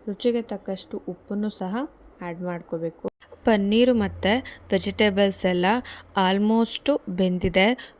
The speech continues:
ತುಂಬ ಬೇಯಿಸೋಕೆ ಹೋಗ್ಬೇಡಿ, ಸುಮಾರಾಗಿ ಬೇಯಿಸ್ಕೊಳ್ಳಿ. ಹಾಗಿದ್ರೆ ಮಾತ್ರ ವೆಜ್ ರೋಲು ತಿನ್ನೋದಕ್ಕೆ ರೆಡಿಯಾಗಿದೆ. ಮಿಕ್ಸ್ಚರ್ನ ನಾನು ಪಕ್ಕದಲ್ಲಿ ತೆಗೆದಿಟ್ಕೊಂಡು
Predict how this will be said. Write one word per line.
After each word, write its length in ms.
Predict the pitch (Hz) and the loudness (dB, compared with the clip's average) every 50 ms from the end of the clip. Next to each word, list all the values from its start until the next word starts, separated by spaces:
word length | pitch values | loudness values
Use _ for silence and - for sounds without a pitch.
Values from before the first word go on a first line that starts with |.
| _ - | _ 0
ತುಂಬ 240 | - 240 240 247 269 269 | 2 4 6 8 6 8
ಬೇಯಿಸೋಕೆ 460 | 220 214 202 196 190 - 202 190 - | 8 6 4 4 2 0 -2 0 0
ಹೋಗ್ಬೇಡಿ, 560 | 202 180 180 170 175 180 175 185 226 262 277 - - - - - - | -2 -2 -2 0 -2 -2 0 2 0 0 0 -4 -12 -18 -18 -18 -16
ಸುಮಾರಾಗಿ 580 | - - - 202 202 202 196 196 196 196 185 175 | -12 -4 -2 0 2 4 4 4 2 2 2 2
ಬೇಯಿಸ್ಕೊಳ್ಳಿ. 500 | 175 180 180 180 - - - 185 185 202 | 2 0 0 0 -2 0 0 2 4 4
ಹಾಗಿದ್ರೆ 540 | 196 185 185 175 175 170 180 175 - 190 190 | 2 2 2 0 0 -2 -4 -4 -2 -2 0
ಮಾತ್ರ 300 | 190 190 185 - - 240 277 | 0 0 -2 -2 -2 -2 0
ವೆಜ್ 360 | 285 226 196 180 - - - - | 0 0 0 -2 -2 -2 0 0
ರೋಲು 220 | 180 180 202 247 | 0 2 0 -2
ತಿನ್ನೋದಕ್ಕೆ 520 | 254 - 208 185 180 175 170 180 - 226 | -2 -2 -2 -2 -2 -4 -6 -4 -2 0
ರೆಡಿಯಾಗಿದೆ. 920 | 214 202 180 175 175 175 170 165 170 165 185 208 262 294 - - - - - - - - | 0 0 0 0 0 0 -2 -2 -2 -2 0 0 0 -2 -4 -12 -14 -14 -16 -10 -2 -2
ಮಿಕ್ಸ್ಚರ್ನ 520 | 214 202 - - - - 247 240 240 247 233 | -2 -2 -2 -4 0 2 2 2 2 0 0
ನಾನು 280 | 233 226 226 220 220 214 | 2 2 2 0 0 0
ಪಕ್ಕದಲ್ಲಿ 560 | - 202 190 - - 196 190 208 208 208 214 | -2 -2 -4 -2 -4 0 0 2 2 2 0
ತೆಗೆದಿಟ್ಕೊಂಡು 840 | 202 - 190 170 175 - 190 180 - - - 185 180 180 214 262 285 | 0 -2 -4 -4 -2 -4 -4 -4 -4 -2 -2 -2 0 2 2 0 0